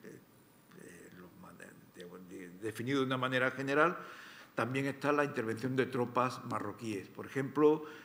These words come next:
en el, el, la sofocación o sofocamiento de la huelga de Valencia del treinta y uno, en la que participaron tanto legionarios como regulares.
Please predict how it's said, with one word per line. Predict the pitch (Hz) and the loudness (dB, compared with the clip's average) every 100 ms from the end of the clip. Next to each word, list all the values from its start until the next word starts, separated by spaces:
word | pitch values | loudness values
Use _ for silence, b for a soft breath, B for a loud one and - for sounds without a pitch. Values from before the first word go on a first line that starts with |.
| B | B
en | 131 135 143 143 - | 0 4 4 2 -2
el, | 123 117 110 110 113 113 | -2 0 0 -2 -4 -2
el, | 117 113 113 110 110 - 139 | -2 -2 -4 -6 -8 -12 -8
la | 127 | -6
sofocación | 120 123 - 135 117 - 156 156 | -4 -6 -4 -2 -2 2 4 4
o | 135 | 2
sofocamiento | 120 117 110 117 135 147 - 147 143 B B B - | -2 -6 -4 -2 -2 -4 0 0 0 B B B -6
de | - 123 | 0 4
la | 110 | 4
huelga | 113 127 127 | 4 4 4
de | 127 | 4
Valencia | 123 123 127 131 | 4 2 0 0
del | 107 107 | 0 0
treinta | 120 120 131 | -4 0 2
y | |
uno, | 131 135 | 2 2
en | 127 | -2
la | |
que | 120 | -2
participaron | 107 104 104 101 123 123 123 | -6 -6 -8 -4 -2 0 0
tanto | 131 131 123 | 0 0 -2
legionarios | 117 123 131 135 143 135 | -2 -2 -2 -2 -2 -4
como | 131 117 | -4 -4
regulares. | 117 110 110 95 90 | -2 -2 -2 -4 -6